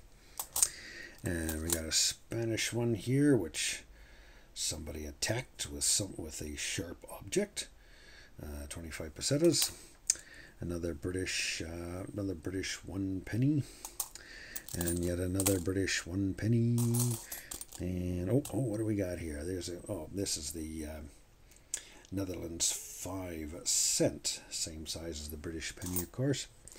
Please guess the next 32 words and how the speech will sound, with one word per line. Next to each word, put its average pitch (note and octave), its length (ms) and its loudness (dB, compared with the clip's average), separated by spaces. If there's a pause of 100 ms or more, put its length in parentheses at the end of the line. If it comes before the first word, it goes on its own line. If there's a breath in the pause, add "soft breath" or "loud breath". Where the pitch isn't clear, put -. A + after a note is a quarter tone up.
(680 loud breath)
And, G2 260 0
oh, F#3 200 4
and C3 140 6
we F#3 100 8
got G3+ 160 2
a G#3+ 60 2
Canada, C#3 880 0
so - 160 2 (100)
Canada G3 420 4
one D2+ 320 -2
cent. - 520 -2 (1080 loud breath)
Yeah, F2 160 -8 (100)
let's E2+ 140 -6
see, D2+ 200 -4
nineteen, E3+ 1300 2
let's D3 160 -4
see, - 140 -4
nineteen D3 460 0
eighty-seven B2+ 920 0
by D2 160 -8
the C#2+ 120 -12
looks D2 460 -10
of F2 160 -6
it. D#3 220 -6
I E2+ 40 -10
believe D#2+ 320 -8
that's - 320 -6
the - 120 -10
date E2+ 280 -6
on F2 300 -8
here, D3 240 -2
yeah. A2+ 440 -4